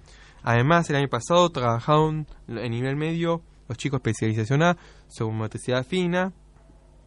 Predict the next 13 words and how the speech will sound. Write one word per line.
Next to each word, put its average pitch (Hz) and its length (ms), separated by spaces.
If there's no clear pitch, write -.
se - 160
realizó 107 280
el 131 60
taller 123 280
de - 0
mejores 120 360
amigos, 156 600
fue - 180
en 139 80
el 127 80
geriátrico 120 560
de 113 120
Villaverde, 143 800